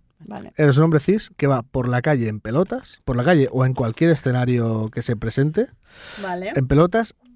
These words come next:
Speaker 2: todo el rato masturbándote y vas golpeando todo lo
Speaker 1: Sexual
Speaker 2: que
Speaker 1: offender, ¿no?
Speaker 2: Sí,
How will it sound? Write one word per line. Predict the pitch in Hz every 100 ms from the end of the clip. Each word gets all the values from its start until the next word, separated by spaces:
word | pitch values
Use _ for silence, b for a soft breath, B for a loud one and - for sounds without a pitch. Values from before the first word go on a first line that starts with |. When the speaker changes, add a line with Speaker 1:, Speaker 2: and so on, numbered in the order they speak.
| _
Speaker 2:
todo | 226 226 180
el |
rato | 143 127 107
masturbándote | 123 135 - 127 117 160 196 202 277 _ - - 175 B B B B _ -
y | 226 233 - -
vas | 147 175
golpeando | 170 165 151 147 165 170 170 175
todo | 254 165
lo |
Speaker 1:
Sexual | 277 262
Speaker 2:
que |
Speaker 1:
offender, | 240 226 214 208 190
¿no? | 190
Speaker 2:
Sí, | 202